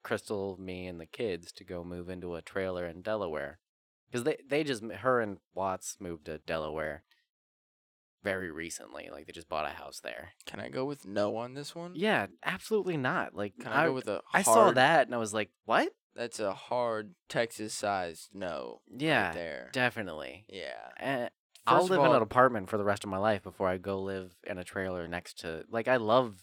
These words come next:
Speaker 1: them. I don't like Watts. I love my
Speaker 2: N-,
Speaker 1: grandma.
Speaker 2: n-, no, no, no.
Speaker 1: <laughs>
Speaker 2: Fuck all of your own personal shit that you got going on right now. It's too far away from me.
Speaker 1: It is way too far
Speaker 2: It's
Speaker 1: away.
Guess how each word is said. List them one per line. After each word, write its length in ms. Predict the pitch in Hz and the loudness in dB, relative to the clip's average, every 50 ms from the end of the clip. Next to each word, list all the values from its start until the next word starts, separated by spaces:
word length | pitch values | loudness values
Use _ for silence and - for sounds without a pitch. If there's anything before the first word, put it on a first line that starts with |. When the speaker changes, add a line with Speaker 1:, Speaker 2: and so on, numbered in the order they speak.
| _ | _
Speaker 1:
them. 280 | - 101 107 110 107 101 - | -6 -2 0 0 0 0 0
I 80 | 107 | 0
don't 120 | 110 107 95 | -2 -2 -2
like 160 | 90 90 - | -4 -6 -4
Watts. 300 | 90 87 87 85 - - - | -2 0 0 0 -2 -2 0
I 60 | 117 | 2
love 160 | 120 127 127 | 2 2 4
my 80 | 120 107 | 2 0
Speaker 2:
N-, 40 | 90 | 0
Speaker 1:
grandma. 280 | 95 98 95 90 85 82 | 0 -2 -2 0 -2 -2
Speaker 2:
n-, 80 | 90 90 - - - | -4 -4 -8 -14 -6
no, 140 | 156 185 185 | -2 -2 0
no, 120 | 175 170 | 0 -2
no. 260 | 165 160 143 120 107 - - 151 | -2 -2 -2 -2 0 2 2 2
Speaker 1:
<laughs> 140 | 131 123 110 - - - - - | 2 0 -4 -8 -14 -16 -16 -10
Speaker 2:
Fuck 340 | - - - - - - - - | -4 0 2 2 2 2 0 2
all 240 | - 170 170 170 156 | 4 4 4 4 2
of 180 | 143 131 117 120 | -2 -2 -2 -4
your 220 | 120 123 123 120 120 | -2 0 2 4 4
own 260 | 123 131 135 135 123 | 4 2 0 -4 -8
personal 540 | - - 135 117 117 - - 117 113 104 98 | -6 -4 -2 -2 -2 -4 -8 -8 -8 -8 -6
shit 320 | - - - 113 104 101 | -4 -4 -2 -2 -2 -4
that 180 | 107 101 - - | -6 -10 -12 -10
you 60 | 101 | -8
got 260 | 95 104 98 95 98 | -6 -4 -4 -4 -4
going 220 | - 101 98 95 | -6 -6 -6 -4
on 180 | 95 90 98 104 | -4 -4 -4 -2
right 200 | 113 120 120 120 | -2 -2 -2 -2
now. 300 | 123 127 131 135 135 127 | -4 -6 -4 -4 -6 -6
It's 180 | 107 104 - - | -8 -10 -12 -12
too 240 | - - 127 113 | -8 -6 -6 -6
far 200 | - - 110 107 | -2 0 2 2
away 180 | 104 101 98 90 | 2 2 0 -2
from 180 | 90 - 90 80 | -4 -8 -12 -12
me. 220 | 80 71 62 58 - | -12 -12 -12 -8 -6
Speaker 1:
It 120 | - 262 | -4 -2
is 140 | 294 254 170 | -2 -2 -4
way 280 | 139 139 170 233 285 277 | -2 2 2 4 4 2
too 180 | - 240 208 151 | 2 0 0 2
far 240 | - 135 120 110 104 | 6 6 6 6 6
Speaker 2:
It's 60 | 98 | 4
Speaker 1:
away. 300 | 95 87 73 52 - - | 0 -2 -2 -4 -6 -10